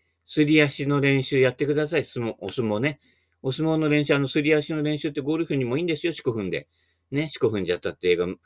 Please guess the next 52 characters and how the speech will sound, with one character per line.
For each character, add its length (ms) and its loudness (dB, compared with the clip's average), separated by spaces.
以 120 -4
前 100 2
あ 80 0
り 80 -2
ま 140 -4
し 40 -16
た 100 -2
け 120 -6
れ 120 -6
ど 100 -12
も 100 -6
ね。 200 -4
そ 60 0
う 40 2
い 20 2
っ 40 -8
た 80 0
こ 120 -2
と 140 -2
で 120 -6
ね。 180 -6
う 80 -8
ん。 100 -12
だ 120 0
か 60 0
ら、 280 -2
う 60 0
ま 140 4
く 100 4
で 140 4
き 80 -4
な 120 0
い 40 -4
人 120 -2
は、 100 2
例 140 0
え 60 10
ば 80 2
ね、 200 -4
椅 100 0
子 180 -2
か 160 4
ら 100 6
打 120 2
つ 100 -8
シ 100 4
ョ 40 8
ッ 80 0
ト 100 0
や 80 4
る 80 -4
と、 260 0